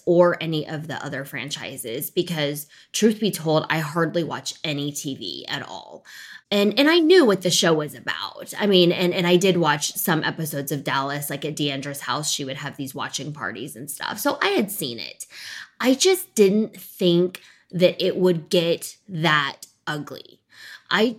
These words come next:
I just thought that we'd kinda had these little bickering things and, you know, oc-, occasionally we'd be overserved and have some silly antics and things like that.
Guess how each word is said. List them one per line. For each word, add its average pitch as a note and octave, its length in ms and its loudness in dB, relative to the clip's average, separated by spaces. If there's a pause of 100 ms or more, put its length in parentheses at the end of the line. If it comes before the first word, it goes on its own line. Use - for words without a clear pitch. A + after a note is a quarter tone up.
(100)
I B3 200 6
just D4+ 260 -4
thought A3 320 4
that A3 120 0
we'd C#4+ 200 0
kinda B3+ 300 2
had A3+ 340 2
these A3+ 300 0
little G#3+ 260 2
bickering F#3 800 2
things F3+ 720 4
and, E3+ 340 0
you F#3+ 80 2
know, E3 240 4
oc-, E3+ 360 -6
occasionally F3+ 800 6
we'd D#3+ 200 2
be F3 120 4
overserved E3 920 2
and D#3 100 -6
have D#3+ 180 -2
some F3 160 -4
silly F3 520 -2
antics D#3 640 -8
and D#3 140 -8
things D#3 260 -12
like A2 220 -14
that. A1+ 260 -8